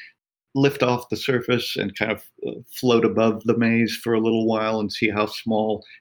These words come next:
you are in comparison to the maze, and then you drop back down. So there's a, there's a lot of different activities that you will engage in.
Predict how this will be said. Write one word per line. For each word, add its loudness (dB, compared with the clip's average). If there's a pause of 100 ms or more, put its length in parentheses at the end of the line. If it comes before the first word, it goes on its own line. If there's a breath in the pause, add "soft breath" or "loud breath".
you 4
are 2
in 0
comparison -2
to -12
the 0
maze, -2
and -6
then -2
you -2
drop -8
back -8
down. 2 (440 loud breath)
So 4
there's 4
a, 2 (140)
there's 2
a 4
lot 2
of 0 (240)
different 2 (560)
activities 0
that 0 (560)
you 0
will 2
engage 2
in. -2